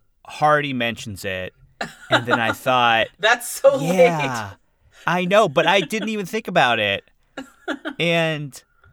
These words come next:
Speaker 1: I was like, "Yeah, that's gotta be it." And then it wasn't, obviously, because I think that was the thing, is that you were supposed to put that together.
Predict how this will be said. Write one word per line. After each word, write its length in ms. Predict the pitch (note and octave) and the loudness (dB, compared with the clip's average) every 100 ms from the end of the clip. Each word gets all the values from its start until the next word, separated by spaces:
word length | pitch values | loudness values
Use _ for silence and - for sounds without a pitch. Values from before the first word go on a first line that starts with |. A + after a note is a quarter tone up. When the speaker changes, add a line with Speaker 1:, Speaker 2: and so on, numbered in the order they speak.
| _ _ _ _ _ _ _ | _ _ _ _ _ _ _
Speaker 1:
I 100 | D3 | -6
was 220 | D#3 D3+ - | -4 -4 0
like, 540 | C#3 C3 B2+ - _ _ _ _ _ _ _ _ _ _ | 2 2 -2 -14 _ _ _ _ _ _ _ _ _ _
"Yeah, 520 | A#2 D#3 G3 D#3+ G#2+ - _ _ | -6 -2 0 0 -2 -10 _ _
that's 340 | D3+ D#3+ D#3 | 0 0 0
gotta 300 | - D#3 D#3 | -2 0 0
be 220 | C3+ C3+ E3 | -2 -2 2
it." 340 | G3+ G#2 F2 - | 2 2 -4 -8
And 140 | C3 | -6
then 100 | B2 | -4
it 80 | G#2 | -4
wasn't, 360 | A2+ A#2 F#2 - | 0 0 -2 -12
obviously, 580 | - G#1+ - - - F#2 | -14 -12 -16 -18 -16 -10
because 320 | A#2+ C#3+ E3 | -6 2 2
I 100 | D3 | 2
think 240 | - G3+ E3+ | 0 -4 0
that 180 | D#3 | 0
was 140 | C#3 A#2+ | 0 -8
the 80 | A#2+ | -4
thing, 240 | D#3 D3 | -2 -2
is 140 | A#2 - | -4 -2
that 260 | A#2 G#2+ - _ _ _ _ - | 0 0 -4 _ _ _ _ -10
you 180 | D#3 | -6
were 120 | E3 E3 | -4 -6
supposed 340 | - D#3 - | -2 -4 -2
to 80 | C#3 | -10
put 260 | - C#3+ | -6 -6
that 240 | - C3 - | 0 0 -2
together. 840 | B2+ A#2+ B2+ B2+ A#2+ A2+ A2 G#2+ | -8 -4 0 2 0 -2 -2 -4